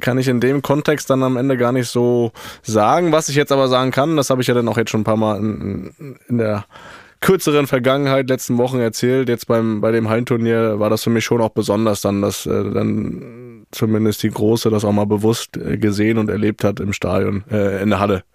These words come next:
Im Stadion war es ja dann nicht. Äh, das, da habe ich dann schon gemerkt, dass das auch irgendwie was sicher dann auch ausgelöst hätte bei mir, wenn's dann in einer aktiven Profilaufbahn so gewesen wäre.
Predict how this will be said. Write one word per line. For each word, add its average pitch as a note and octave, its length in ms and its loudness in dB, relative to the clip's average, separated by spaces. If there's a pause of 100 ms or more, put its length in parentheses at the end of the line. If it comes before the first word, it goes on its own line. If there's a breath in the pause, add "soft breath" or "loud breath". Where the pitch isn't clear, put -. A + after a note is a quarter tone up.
Im E3+ 100 -6
Stadion F#2+ 280 -2
war F#2+ 100 -2
es - 80 -6
ja G2 60 -2
dann G2 100 -2
nicht. G#2 220 -4 (640 loud breath)
Äh, G2+ 320 2
das, - 480 -2
da G#2+ 100 2
habe G#2+ 120 4
ich A#2+ 60 -2
dann A2 120 2
schon B2 200 2
gemerkt, A2 380 2
dass G#2+ 140 0
das A2 180 0
auch A2 280 0
irgendwie G#2+ 260 0
was - 520 -4 (500 loud breath)
sicher C#3+ 380 2
dann C3 200 2
auch A#2 140 0
ausgelöst A#2+ 880 0
hätte A#2+ 280 2
bei G#2 140 0
mir, G#2 220 2
wenn's G2+ 240 0
dann G#2 300 0
in F#2 260 -4
einer F#2+ 140 -2
aktiven G2+ 680 -2
Profilaufbahn G2+ 840 0
so G2+ 280 0 (600 loud breath)
gewesen G#2 500 4
wäre. G2 320 2